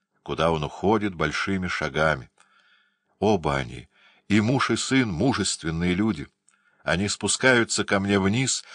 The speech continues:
в мой заколдованный замок, сын дважды в неделю, а мой повелитель только раз в неделю.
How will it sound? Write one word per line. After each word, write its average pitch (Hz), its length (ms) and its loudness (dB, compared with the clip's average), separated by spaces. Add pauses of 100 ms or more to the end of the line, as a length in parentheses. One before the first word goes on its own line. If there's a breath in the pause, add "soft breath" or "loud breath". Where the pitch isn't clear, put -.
(160 loud breath)
в 85 120 -2
мой 98 180 4
заколдованный 98 800 2
замок, 95 460 0 (200 loud breath)
сын 120 440 0
дважды 92 440 2
в 90 80 -2
неделю, 80 500 -2 (420 soft breath)
а 71 120 -2
мой 95 220 4
повелитель 101 720 2 (360)
только 92 360 -2
раз 76 360 0
в - 40 -12
неделю. 67 500 -6